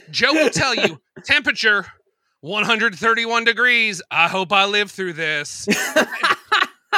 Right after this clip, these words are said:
Speaker 1: Or it'll be, you know, "two hundred seven degrees. I'd burn my mouth, but I do know I'm gonna be safe, Church's Chicken. Today you pass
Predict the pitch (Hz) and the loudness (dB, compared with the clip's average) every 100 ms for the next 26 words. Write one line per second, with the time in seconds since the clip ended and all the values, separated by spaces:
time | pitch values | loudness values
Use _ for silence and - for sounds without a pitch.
0 | 339 - _ _ _ _ - 349 311 302 | -2 -6 _ _ _ _ -6 -4 0 2
1 | 269 262 240 233 202 - 302 302 285 - | 2 2 2 2 0 -4 0 0 0 0
2 | 277 269 294 320 277 247 226 226 233 262 | 0 0 -4 0 2 2 2 2 2 0
3 | 262 262 277 277 175 208 180 135 254 262 | 0 2 2 0 0 0 0 -4 -2 0
4 | 262 254 262 254 262 - 294 226 - 208 | 0 -2 -2 -2 -2 -2 0 0 0 0
5 | 180 180 - 294 - 170 170 160 247 254 | 0 -2 -4 -4 -4 -6 -4 0 2 0
6 | 214 - 240 254 | -4 0 2 2